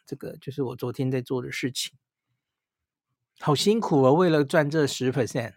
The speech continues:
<laughs> 我可以跟大家补充一下。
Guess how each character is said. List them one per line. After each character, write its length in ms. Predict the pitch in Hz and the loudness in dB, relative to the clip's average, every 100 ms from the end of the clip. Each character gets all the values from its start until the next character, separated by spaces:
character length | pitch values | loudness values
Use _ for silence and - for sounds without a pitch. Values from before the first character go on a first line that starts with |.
| _ | _
<laughs> 960 | - - 147 - _ _ _ _ _ | -14 -4 -2 -2 _ _ _ _ _
我 80 | - | -8
可 140 | 117 139 | -2 0
以 100 | 131 | 0
跟 240 | - 143 | -4 -4
大 100 | 147 | 0
家 120 | 139 | -2
补 200 | 135 - | -2 -10
充 300 | - 131 127 | -8 -6 -6
一 40 | 120 | -8
下。 180 | - | -14